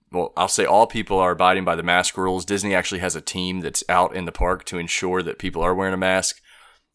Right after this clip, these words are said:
And the wait times haven't elevated to an extreme level yet. Now, I don't know what percentage they're letting in of, of park capacity, maybe twenty percent, maybe not even. But so far, it seems it's been so good.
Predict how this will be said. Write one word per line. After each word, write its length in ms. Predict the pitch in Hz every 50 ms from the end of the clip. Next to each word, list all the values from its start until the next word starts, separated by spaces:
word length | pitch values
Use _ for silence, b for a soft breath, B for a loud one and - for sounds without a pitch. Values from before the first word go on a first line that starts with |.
| - -
And 140 | - 104 101
the 80 | 95
wait 220 | 87 98 107 131 127
times 320 | - 127 117 110 98 -
haven't 440 | - - 101 107 113 117 - _ _ _ _ _ -
elevated 680 | 101 104 107 107 95 104 101 98 95 95 90 80 - _ _ _ _ _ _ -
to 300 | - - 107 101 98 95
an 120 | 90 67
extreme 400 | 95 - - - - 110 107 98
level 220 | 95 92 87 90
yet. 260 | 82 78 73 - - -
Now, 300 | 92 95 92 90 87 - _ _ _ -
I 140 | - 92 113
don't 160 | 120 113 101
know 100 | 104 98
what 200 | 92 95 90 -
percentage 420 | - 90 - - 95 87 90 85 -
they're 120 | 90 85
letting 300 | 82 87 85 - 76 82
in 160 | 82 82 85
of, 160 | 87 82 - -
of 200 | - 85 - -
park 180 | - 90 82 -
capacity, 540 | - - - 85 80 80 - - 95 95
maybe 240 | 95 92 92 92 98
twenty 240 | - - 98 98 95
percent, 540 | 90 98 92 - - 98 101 98 - - _ _ _
maybe 220 | - 92 95 95 92
not 180 | 90 82 80
even. 300 | 82 87 80 71 71 76 _ _ _ _ -
But 280 | 87 85 80 - - -
so 200 | - 131 135 131
far, 280 | - 131 127 123 120
it 200 | 98 80 98 95
seems 400 | - - 107 104 104 98 87 90
it's 200 | 92 82 85 -
been 300 | - 98 92 90 87 82 -
so 280 | - - 110 101 90
good. 260 | 78 78 73 67 -